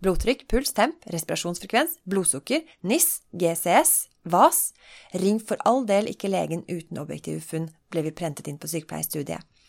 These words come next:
Mens vi ble presentert for lattervekkende historier om håpløse sykepleiere som ringer legen for å fortelle at pasienten har blitt dårlig, eller at de har en vond magefølelse, uten å presentere kvantifiserbare data.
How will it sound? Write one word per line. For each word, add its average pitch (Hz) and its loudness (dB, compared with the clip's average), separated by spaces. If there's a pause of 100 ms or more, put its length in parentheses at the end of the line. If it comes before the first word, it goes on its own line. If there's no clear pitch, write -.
(480)
Mens 165 -2
vi 175 -4
ble 165 2
presentert 160 -4
for 175 0
lattervekkende 160 8
historier 160 -4
om 175 -2
håpløse 165 4
sykepleiere 160 -2
som 180 0
ringer 175 -2
legen 165 0
for 165 -6
å 160 -10
fortelle 160 -2
at - -10
pasienten 156 -4
har 147 -6
blitt 160 -4
dårlig, 175 0 (260)
eller 151 2
at - -14
de 160 -2
har 151 -2
en 165 -4
vond 180 0
magefølelse, 151 -2 (320)
uten 160 -2
å 151 -6
presentere 147 -4
kvantifiserbare 143 -8
data. - -10